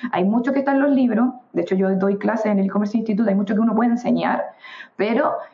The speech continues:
eh, también hay mucho que uno tiene que vivir para, para entenderlo. Entonces, en esa experiencia, el llamado, que si me permites hacerlo, es que si a alguien le interesa este tema,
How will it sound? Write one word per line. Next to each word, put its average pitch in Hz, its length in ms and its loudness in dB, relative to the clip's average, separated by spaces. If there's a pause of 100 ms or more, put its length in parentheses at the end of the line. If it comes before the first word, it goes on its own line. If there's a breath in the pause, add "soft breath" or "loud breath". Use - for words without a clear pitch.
(120)
eh, 196 260 2
también 196 280 2
hay 254 60 4
mucho 254 200 2
que 247 80 2
uno 240 80 2
tiene 247 180 2
que 247 140 2
vivir 202 360 2 (360)
para, 240 640 2
para 220 220 0
entenderlo. 196 580 0 (220 loud breath)
Entonces, 202 420 0
en 196 140 2
esa 247 180 -2
experiencia, 208 680 0
el 196 160 2
llamado, 202 460 2
que 220 200 0
si 214 180 -4
me 180 80 0
permites 196 340 0
hacerlo, 208 380 0
es 196 40 -4
que 196 80 -4
si 190 120 -2
a - 20 2
alguien 233 160 2
le 233 60 0
interesa 196 420 0
este 240 160 -2
tema, 202 420 2